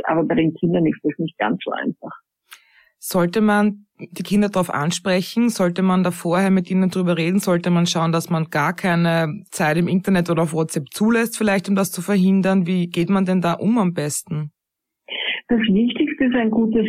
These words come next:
Speaker 1: Gesprächsklima, eine gute Vertrauensbasis,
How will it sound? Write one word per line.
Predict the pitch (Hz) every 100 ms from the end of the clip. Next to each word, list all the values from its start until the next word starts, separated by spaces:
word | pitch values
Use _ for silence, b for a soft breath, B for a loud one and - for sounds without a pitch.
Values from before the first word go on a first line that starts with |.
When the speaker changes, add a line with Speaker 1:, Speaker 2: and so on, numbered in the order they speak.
| -
Speaker 1:
Gesprächsklima, | 214 196 - - 175 180 214 240 - 220 214
eine | 208 202
gute | 208 202 214
Vertrauensbasis, | 208 196 170 156 160 196 190 - 107 139 170 180 180